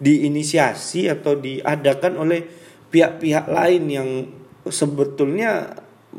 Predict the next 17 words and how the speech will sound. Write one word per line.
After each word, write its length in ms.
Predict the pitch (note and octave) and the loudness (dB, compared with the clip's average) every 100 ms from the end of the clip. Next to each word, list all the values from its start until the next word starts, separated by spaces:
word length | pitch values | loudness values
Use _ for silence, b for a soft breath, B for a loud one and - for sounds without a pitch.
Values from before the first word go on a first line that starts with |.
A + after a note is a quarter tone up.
| - - | -20 -4
bukan 400 | C#3+ C3+ C#3+ C#3 | -2 4 2 2
tanggung 240 | C#3 C#3 | -2 2
jawab 320 | C3+ B2+ C3 | 2 2 2
mereka 480 | C3 F#3 - E3+ D#3 | 0 0 0 0 0
terhadap 480 | D3+ B2 A#2+ A#2+ - B B - | 0 0 0 -6 -12 B B 0
pembinaan 480 | C#3 C3 B2 C3+ C3 | 2 2 0 0 -2
usia 240 | B2+ C3+ | -2 -2
muda, 400 | B2 C3+ C3+ B2+ | -4 -4 2 2
tapi 480 | B2+ A2+ F3 F3 F3 B B - | 2 -2 0 0 -2 B B -4
ini, 560 | C3 C3+ E3+ E3 A2+ - - - | 0 2 2 0 -4 -14 -12 -2
eh, 440 | C3 B2+ B2+ B2 B2 - - _ - | 0 0 -2 -4 -6 -14 -20 _ 2
tanggung 240 | D3 C3 | 4 4
jawab 240 | A#2+ C3 A#2 | 2 2 4
dari 240 | A#2+ B2 | 0 0
federasi 1040 | - B2 B2 A#2 A#2 A#2 B2+ G#2 F#2+ - - | 0 0 2 2 0 -6 -6 -6 -6 -14 -6
sebagai 400 | A#2 G2+ G2 B2 | -2 0 0 -2
induk 640 | C3 G#2 G#2 C#3 F#3+ | -2 -6 0 2 2